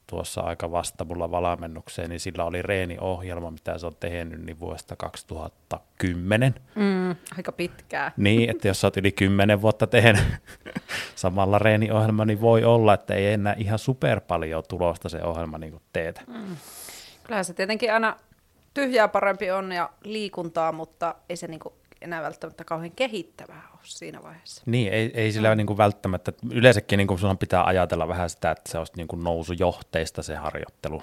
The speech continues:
Speaker 1: Ja nousujohteisulla nyt tarkoitan sitä, että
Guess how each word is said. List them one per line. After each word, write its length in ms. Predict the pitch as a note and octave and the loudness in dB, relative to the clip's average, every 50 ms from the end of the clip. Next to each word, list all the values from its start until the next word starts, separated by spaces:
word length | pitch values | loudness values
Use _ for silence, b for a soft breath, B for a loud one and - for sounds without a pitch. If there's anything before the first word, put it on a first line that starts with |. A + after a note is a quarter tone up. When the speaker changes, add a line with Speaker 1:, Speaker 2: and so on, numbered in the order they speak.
| - - - | -12 -14 -10
Speaker 1:
Ja 60 | D#2+ | -8
nousujohteisulla 880 | E2 E2 E2 D#2+ F2+ E2+ E2+ E2+ - - - F2+ E2 F2 E2+ F2 F2 | -6 -6 -6 -6 -4 -4 -4 -6 -6 -6 -6 -4 -4 -4 -4 -4 -4
nyt 140 | E2+ F2 - _ | -4 -6 -6 _
tarkoitan 440 | - F2 F2 F2+ F2 E2 - F2 - | -2 -2 -2 -2 -4 -4 -4 -6 -6
sitä, 400 | - - - - - F2+ E2 D#2+ | -6 -10 -8 -4 -2 -2 -2 -2
että 280 | D#2+ - _ - E2 | -4 -4 _ -4 -4